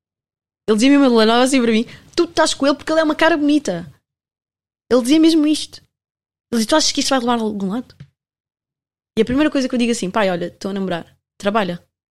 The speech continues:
Primeira coisa que ele pergunta, "É responsável?" Eu passei a ser mais seletiva, percebes? Agora, neste, nesta nova fase que eu estou, neste novo, neste novo período que eu estou a viver,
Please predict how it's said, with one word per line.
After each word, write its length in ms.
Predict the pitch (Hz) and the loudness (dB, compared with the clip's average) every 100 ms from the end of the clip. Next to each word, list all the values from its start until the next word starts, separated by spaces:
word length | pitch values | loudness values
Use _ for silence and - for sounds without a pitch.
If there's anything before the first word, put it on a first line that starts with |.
| _ _ _ _ _ _ _ | _ _ _ _ _ _ _
Primeira 220 | - 202 | -4 -2
coisa 160 | 208 202 | -2 -2
que 40 | |
ele 80 | 196 | -4
pergunta, 380 | 185 175 170 175 _ _ _ _ _ _ _ _ _ _ _ _ _ | -6 -6 -8 -14 _ _ _ _ _ _ _ _ _ _ _ _ _
"É 80 | 214 | -4
responsável?" 600 | - - 233 233 180 170 - _ _ _ _ _ _ _ _ _ _ _ _ _ _ _ _ _ _ - - - | -2 -2 0 0 -2 -6 -12 _ _ _ _ _ _ _ _ _ _ _ _ _ _ _ _ _ _ -20 -14 -6
Eu 80 | 214 | -4
passei 240 | 233 247 | -2 -2
a 40 | |
ser 140 | 240 240 | 0 0
mais 240 | 226 233 | 0 -2
seletiva, 680 | - 220 220 220 208 180 170 - _ _ _ _ _ - - | -2 -2 -4 -2 -4 -4 -6 -10 _ _ _ _ _ -20 -10
percebes? 420 | - 175 180 - _ _ _ - | -4 -4 -4 -10 _ _ _ -4
Agora, 460 | 190 196 185 165 165 | 0 2 2 0 -4
neste, 300 | 180 185 - - - | -2 -2 -4 -12 -6
nesta 340 | 180 180 - | -2 -2 0
nova 220 | 180 175 185 | 0 0 0
fase 280 | 190 175 | -2 -2
que 100 | - | -2
eu 20 | 226 | -2
estou, 420 | - - 196 190 | 0 2 2 2
neste 240 | 180 - | 0 -2
novo, 180 | 175 170 - - | -4 -6 -10 -6
neste 260 | 185 180 | -4 -4
novo 140 | 185 175 | -4 -6
período 260 | - 175 | -4 -4
que 80 | - | -4
eu 20 | |
estou 200 | 180 - | -6 -4
a 40 | 175 | -4
viver, 340 | 180 170 165 | -2 -4 -6